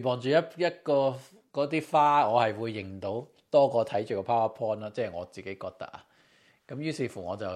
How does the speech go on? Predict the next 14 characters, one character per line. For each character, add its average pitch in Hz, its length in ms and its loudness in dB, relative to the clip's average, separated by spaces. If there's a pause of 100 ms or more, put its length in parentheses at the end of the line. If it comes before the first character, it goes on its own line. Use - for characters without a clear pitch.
(380)
冇 98 160 -10
再 98 220 -4
去 95 120 -8
考。 104 340 -10 (1200)
噉 123 200 -10
啊， 104 140 -6
卒 139 140 -8
之 139 240 -4
到 123 140 -4
到 113 100 -6
而 104 160 -10
家 120 140 -4
夏 107 200 -2
天， 123 260 -6